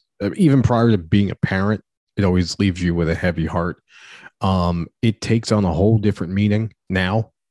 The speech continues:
you know, for, for both you and I or anyone with kids. Um, yeah, so I'm hanging in there, man. But again, like, death, taxes, and school shootings, brother.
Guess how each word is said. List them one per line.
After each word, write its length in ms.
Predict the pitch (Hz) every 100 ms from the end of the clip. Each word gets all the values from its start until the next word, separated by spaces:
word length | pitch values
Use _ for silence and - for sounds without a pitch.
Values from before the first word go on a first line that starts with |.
| -
you 80 | 98
know, 80 |
for, 240 | 87 95 -
for 160 | - 92
both 280 | 95 90
you 100 | 92
and 100 | 90
I 140 | 92 92
or 100 | 85
anyone 380 | 90 90 87 85
with 220 | 87 -
kids. 420 | 101 95 87 - _ - - - -
Um, 480 | 90 90 87 87 - _ _ -
yeah, 380 | 196 190 113
so 120 | - 175
I'm 100 | 175
hanging 280 | 202 196
in 80 | 180
there, 120 | 147
man. 280 | 123 120 123
But 160 | 120 117 _ -
again, 520 | 117 139 151 123 104
like, 200 | 104 104 _ _ _ - - _ _ -
death, 300 | 143 185 -
taxes, 440 | 147 165 - 139
and 140 | 131 117
school 260 | - 147
shootings, 380 | - 131 107 92
brother. 340 | 113 107 98